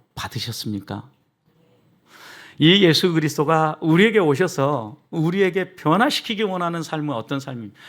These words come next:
하나님이 우리에게 주시고자 하는 삶은 무엇입니까? 우리가 구원받은 하나님의 백성이라면 어떤 신앙을 가지고 살아야 되고 어떤 삶의 자세를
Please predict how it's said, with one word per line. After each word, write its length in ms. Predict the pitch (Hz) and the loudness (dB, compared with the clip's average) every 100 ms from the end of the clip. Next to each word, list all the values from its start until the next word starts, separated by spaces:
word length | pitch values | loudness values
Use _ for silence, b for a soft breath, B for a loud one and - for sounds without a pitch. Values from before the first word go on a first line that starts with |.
| B B - | B B -8
하나님이 460 | - 247 240 247 | 2 4 4 4
우리에게 300 | 247 233 233 | 4 2 0
주시고자 480 | - 226 226 214 202 | 0 -2 0 0 2
하는 300 | 202 202 175 - | 0 0 -2 -8
삶은 480 | - - 202 190 156 | -10 -4 0 0 0
무엇입니까? 640 | 135 147 147 165 123 - - B B B B B B B _ | 0 0 0 -2 -4 -8 -20 B B B B B B B _
우리가 260 | 165 190 208 | 6 6 6
구원받은 500 | 202 214 208 196 185 | 6 6 6 4 4
하나님의 380 | 190 190 180 | 2 2 4
백성이라면 680 | 170 - 180 170 165 160 160 | 2 0 0 0 0 2 4
어떤 380 | 147 165 262 269 | 4 4 4 4
신앙을 400 | - 240 214 202 | 4 2 4 2
가지고 300 | 175 165 170 | 0 -2 -4
살아야 300 | 165 156 143 | -4 -4 -2
되고 280 | 131 143 135 | -2 2 4
어떤 360 | 151 - 262 | 4 4 2
삶의 380 | - 226 220 208 | 2 0 2 2
자세를 680 | 190 151 135 156 143 165 | 4 0 0 0 2 0